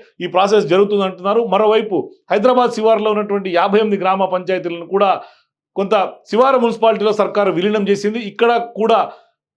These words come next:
వార్డుల విభజన సాగుతోంది. అయితే ఇవన్నీ త్వరలోనే కొలిక్కి రానుండగా పంచాయతీల వెంటే మున్సిపల్ ఎన్నికల నిర్వహణకు ఎలాంటి సమస్య ఉండదనే అభిప్రాయం కూడా ఉంది.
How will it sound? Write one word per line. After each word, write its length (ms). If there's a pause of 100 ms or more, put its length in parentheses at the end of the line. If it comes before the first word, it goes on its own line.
(120)
వార్డుల 440
విభజన 460
సాగుతోంది. 760 (240)
అయితే 300
ఇవన్నీ 380
త్వరలోనే 440
కొలిక్కి 540 (300)
రానుండగా 560
పంచాయతీల 640
వెంటే 320
మున్సిపల్ 380
ఎన్నికల 320
నిర్వహణకు 480
ఎలాంటి 360
సమస్య 320
ఉండదనే 400
అభిప్రాయం 380
కూడా 160
ఉంది. 300